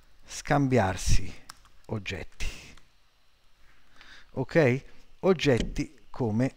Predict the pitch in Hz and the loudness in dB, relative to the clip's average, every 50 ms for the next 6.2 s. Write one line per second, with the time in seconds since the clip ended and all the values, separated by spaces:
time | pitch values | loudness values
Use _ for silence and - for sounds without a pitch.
0 | - - 135 135 135 160 131 98 98 92 92 87 - - 107 98 - - - - | -6 -4 -2 -2 0 0 -2 -2 -2 -4 -6 -6 -8 -8 -10 -10 -10 -14 -20 -20
1 | - - - - - - - - - - - - - - - - - - - - | -20 -20 -20 -20 -20 -20 -20 -20 -20 -20 -20 -20 -20 -12 -4 0 2 4 4 4
2 | - - - - - - - - - - - - - - - - - - - - | 4 2 2 2 2 2 2 2 2 2 0 0 0 0 0 -2 -4 -6 -8 -12
3 | - - - - - - - - - - - - - - - - - - - - | -18 -20 -20 -20 -20 -20 -20 -20 -12 -6 -2 -2 -2 -4 -6 -14 -18 -20 -20 -20
4 | - - - - - - - - - - - - - - - - - - - - | -20 -20 -20 -20 -20 -20 -20 -20 -20 -20 -20 -20 -20 -20 -20 -20 -20 -20 -20 -20
5 | - - - - - - - - 180 185 185 180 - - - - 196 185 160 - | -20 -20 -20 -20 -20 -20 -4 0 4 4 4 4 2 -4 -6 -2 -2 -2 0 0
6 | - 113 107 117 | 0 0 0 -2